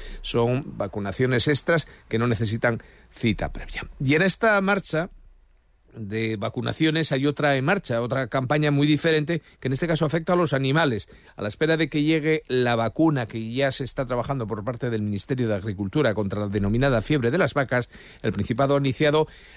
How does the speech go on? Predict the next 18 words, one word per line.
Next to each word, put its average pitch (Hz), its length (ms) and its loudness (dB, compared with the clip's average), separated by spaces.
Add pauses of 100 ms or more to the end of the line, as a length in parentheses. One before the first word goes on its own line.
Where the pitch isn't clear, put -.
la 117 300 0
anunciada 156 880 4 (240)
de 117 140 -2
la 117 120 -2
cabaña 143 500 2
ganadera 139 460 2
contra 147 600 0
la 117 220 0
lengua 143 520 2
azul. 101 300 -4
La 104 80 -2
directora 123 380 0
general 151 520 0
de 110 220 -2
Ganadería 117 440 0
y 127 40 0
Sanidad 117 420 0
Agraria, 135 460 2